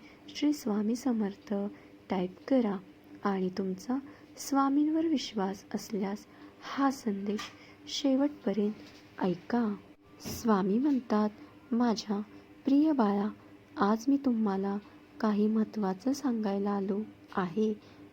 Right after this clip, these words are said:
कृपया शांतपणे ऐकावे. माझ्या मुलाने, तुमचे हृदय शांत करा आणि धीर धरा. माझ्याकडे तुमच्यासाठी काही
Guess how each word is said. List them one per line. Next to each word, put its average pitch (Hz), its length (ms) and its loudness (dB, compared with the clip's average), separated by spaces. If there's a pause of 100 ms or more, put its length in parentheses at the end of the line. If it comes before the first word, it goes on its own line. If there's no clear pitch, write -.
(120)
कृपया 202 480 0 (380)
शांतपणे 254 920 0 (500)
ऐकावे. 202 640 2 (540)
माझ्या 202 360 0
मुलाने, 208 580 2 (400)
तुमचे 196 380 0
हृदय 214 440 2 (340)
शांत 226 440 -2 (100)
करा 202 280 0 (540)
आणि 254 260 4
धीर 208 300 2 (100)
धरा. 208 220 -2 (480)
माझ्याकडे 214 680 0 (480)
तुमच्यासाठी 262 800 0 (480)
काही 202 400 0